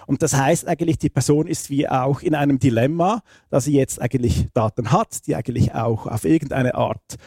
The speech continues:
bearbeitet, um die Schwere, das Ausmaß der ganzen Sicherheitslücke zu erfassen oder zu belegen und aber eigentlich dann wie die Hände gebunden ist, ja, was mache ich jetzt eigentlich damit? Du hast, die, der einzige Weg ist eigentlich an die Organisation zu gelangen,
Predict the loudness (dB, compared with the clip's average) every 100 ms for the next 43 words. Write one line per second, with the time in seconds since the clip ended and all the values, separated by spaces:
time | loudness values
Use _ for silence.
0 | -4 0 2 2 0 -2 -2 -4 -8 -6
1 | -4 -4 0 2 4 2 2 0 0 -2
2 | -6 -2 0 0 0 -2 -2 -2 -4 -4
3 | -4 -4 -2 -2 -2 -6 -20 -20 -8 -2
4 | 2 2 2 0 0 -2 0 2 2 2
5 | _ -4 0 0 0 0 -2 -2 -2 -2
6 | -6 -6 -8 -2 2 4 4 2 2 -4
7 | -6 -10 -14 _ _ _ 2 2 2 -4
8 | -4 -6 -4 -4 -2 -4 -2 0 2 2
9 | 0 0 0 0 0 -2 0 0 0 0
10 | 0 2 2 0 -2 -4 -2 -2 -2 0
11 | 0 0 -4 -6 -4 -2 0 0 0 -2
12 | 0 4 2 2 -4 -6 -4 -4 -2 -4
13 | -2 0 0 0 0 2 2 2 0 0
14 | 2 2 0 -4 0 0 0 -2 -2 -2